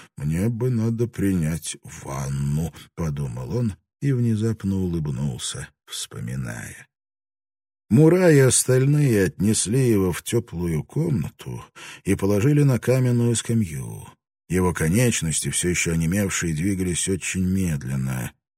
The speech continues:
Три женщины под руководством старшей начали раздевать его.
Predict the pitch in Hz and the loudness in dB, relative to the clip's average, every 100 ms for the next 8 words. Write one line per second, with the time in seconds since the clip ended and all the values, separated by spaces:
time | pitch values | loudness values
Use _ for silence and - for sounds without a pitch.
0 | _ _ - 104 101 80 87 120 120 - | _ _ -2 2 2 0 0 2 2 0
1 | - 82 - 65 71 - 78 95 - 85 | -2 -4 -6 -8 -8 -4 -4 -2 -2 -2
2 | 76 - 76 98 87 - 78 78 85 - | -2 -2 -2 -4 -4 -4 -2 -2 -2 -4
3 | 80 76 82 71 80 82 78 80 85 - | -4 -4 -6 -6 -4 -2 -2 -2 -4 -4
4 | 101 101 113 117 | -2 2 4 4